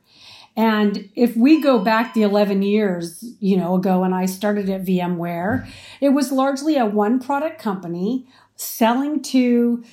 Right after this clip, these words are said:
system admins, right? Virtual admins. So very low in the I T organization, wildly successful, by the way, but, you know, one product, uh, the target audience, it was a practitioner level, not a really influential target audience.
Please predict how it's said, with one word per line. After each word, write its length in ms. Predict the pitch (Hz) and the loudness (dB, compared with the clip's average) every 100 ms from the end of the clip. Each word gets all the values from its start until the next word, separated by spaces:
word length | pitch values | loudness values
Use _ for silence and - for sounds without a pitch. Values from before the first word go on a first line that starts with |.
| _ - | _ -16
system 600 | - - 262 262 - 294 | -14 -2 0 0 -2 -2
admins, 840 | 247 208 180 170 175 240 254 - | 0 0 -2 -6 -2 0 -2 -4
right? 320 | 202 202 240 185 | -4 -2 0 2
Virtual 380 | 233 254 262 | 2 2 -2
admins. 520 | 214 180 165 175 214 240 | -2 -2 -4 -2 0 0
So 200 | 226 190 | 0 0
very 440 | 214 247 311 320 | 0 0 2 2
low 480 | 247 240 240 233 240 | 2 2 2 0 -2
in 160 | 220 | 2
the 140 | 208 202 | 2 2
I 160 | 185 | 0
T 260 | 190 - 214 | -2 -2 -2
organization, 920 | 196 185 180 175 165 160 180 185 185 - | 0 0 -2 -4 -6 -6 -4 -4 -6 -10
wildly 760 | 202 202 240 320 392 415 294 277 | -8 -2 0 0 -2 -2 2 0
successful, 800 | - 240 - 320 415 - 247 214 | 0 -6 -4 -4 -4 -6 -4 -2
by 200 | 196 165 | -2 -6
the 140 | 160 | -6
way, 540 | 160 156 143 175 226 - - - - | -6 -6 -6 -6 -6 -10 -20 -14 -4
but, 540 | 214 294 254 262 - _ _ | 0 2 2 -2 -6 _ _
you 220 | 277 311 403 | -8 0 2
know, 140 | 277 | 2
one 280 | 220 285 359 | 2 0 0
product, 480 | 277 233 277 320 269 | 0 0 0 -4 -4
uh, 380 | 262 247 240 | -4 -2 -2
the 280 | 214 233 190 - | -2 -2 -4 -10
target 320 | - 262 330 | -4 -2 0
audience, 340 | 311 294 302 262 | -2 -4 -6 -6
it 80 | 226 | -4
was 120 | 220 | -4
a 60 | |
practitioner 760 | 208 - 208 - 269 262 320 302 | -6 -6 -6 -4 -6 -4 -6 -4
level, 440 | 226 190 185 247 | -2 -2 -2 -2
not 260 | 226 226 285 | -2 -2 -2
a 40 | |
really 340 | 247 240 240 226 | -2 -2 -2 0
influential 640 | 208 208 208 190 185 196 | -2 -2 -2 -2 -2 -4
target 300 | 185 185 180 | -8 -8 -6
audience. 580 | 170 170 196 262 285 - | -8 -6 -4 -4 -6 -12